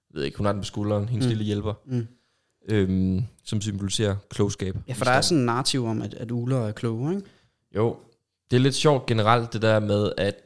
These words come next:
Speaker 1: mennesker egentlig har sm-, smidt dyr i forskellige, øh, bokse.
Speaker 2: Ja, ja, ja.
Speaker 1: Hvor uglen, den så er heldigt for uglen, er den råd i, det er et klogt og vist dyr.
Speaker 2: Mm.
Speaker 1: Så er der andre dyr, som, som ulven, der desværre råd i en, du er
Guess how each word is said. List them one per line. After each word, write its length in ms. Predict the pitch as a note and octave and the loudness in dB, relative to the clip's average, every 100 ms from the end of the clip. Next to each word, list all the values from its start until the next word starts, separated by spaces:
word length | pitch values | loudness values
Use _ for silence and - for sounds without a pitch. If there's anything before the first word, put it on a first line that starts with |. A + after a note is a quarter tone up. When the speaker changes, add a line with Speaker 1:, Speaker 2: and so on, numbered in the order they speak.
| A2+ | -8
Speaker 1:
mennesker 460 | G#2+ A#2+ A2 G2+ - | -4 -4 -4 -6 -8
egentlig 260 | A2 G2+ | -8 -8
har 400 | G2+ G2+ G#2 G2+ - _ _ - | -8 -6 -6 -8 -14 _ _ -20
sm-, 220 | - A2+ - | -16 -16 -14
smidt 340 | - A2 - | -10 -10 -6
dyr 240 | C3 G2+ G#2+ - | -4 -4 -6 -12
i 80 | |
forskellige, 640 | - A#2 A#2+ G#2+ G2+ G2+ F#2+ | -12 -6 -4 -4 -4 -6 -4
øh, 60 | |
bokse. 320 | F2+ G#2+ - A2+ | -4 -4 -4 0
Speaker 2:
Ja, 140 | D3 C3 C3 | 2 2 0
ja, 80 | C#3+ - | -2 -2
ja. 80 | - B2+ - - | -6 -8 -10 -10
Speaker 1:
Hvor 120 | G#2+ | -4
uglen, 280 | G#2+ A2+ B2 | -2 0 -2
den 120 | A2+ | -2
så 120 | G2+ A2+ | -2 -2
er 320 | A2 G#2 G2 F#2+ - _ - | -2 -4 -8 -16 -20 _ -16
heldigt 240 | A#2+ B2+ | -12 -8
for 60 | - | -2
uglen, 340 | A2 F3+ A3 | 2 4 4
er 60 | B2+ | 4
den 160 | B2 B2+ | 2 2
råd 240 | A2+ G#2+ | 2 2
i, 80 | G#2 | 0
det 80 | G2+ - _ _ _ _ _ | -4 -10 _ _ _ _ _
er 20 | |
et 80 | G2 | -16
klogt 340 | - - A#2 G2+ | -10 -4 -4 -4
og 140 | F#2+ G#2 | -10 -6
vist 300 | C3+ - - | -6 -8 -6
dyr. 160 | G#2 A2+ - | -6 -4 -2
Speaker 2:
Mm. 180 | B2 G#2+ - _ _ _ _ _ | 0 0 -6 _ _ _ _ _
Speaker 1:
Så 100 | A#2 | -6
er 40 | |
der 80 | A#2 | -4
andre 400 | G2+ A#2 A#2 F#2+ - | -2 0 0 0 -2
dyr, 160 | A2+ G2 | -2 -2
som, 260 | G2+ F#2+ | -2 -6
som 160 | - G2 | -8 -4
ulven, 340 | C#3 C3 G2 F#2 | -4 -2 -4 -4
der 240 | F2+ G2 - | -6 -10 -10
desværre 280 | G2 G#2 A2 | -4 -2 -2
råd 220 | G#2 G2 | -2 -2
i 40 | |
en, 180 | G2 G2 | -4 -6
du 200 | F#2+ G#2+ | -8 -4
er 160 | G2+ | -4